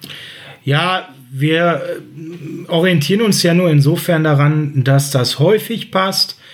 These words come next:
manchmal, wenn's nicht passt, erklärbar ist. An der Stelle fehlt mir allerdings auch die Fantasie, warum er da so schlecht wegkommt und damit viertschlechtester Spieler, äh, in unserer Defense war.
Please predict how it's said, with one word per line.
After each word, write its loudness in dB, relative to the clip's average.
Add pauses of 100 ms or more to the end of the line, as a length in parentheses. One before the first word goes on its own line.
(260)
manchmal, 0
wenn's 4
nicht -2
passt, 0
erklärbar 0
ist. -2 (580)
An 4
der 4
Stelle 2
fehlt -2
mir 2
allerdings 0
auch -2
die 0
Fantasie, -2
warum 2
er 0
da 0
so -2
schlecht -2
wegkommt 2
und 0
damit -2
viertschlechtester -4
Spieler, 0 (480)
äh, -2
in 2
unserer 2
Defense 0
war. 0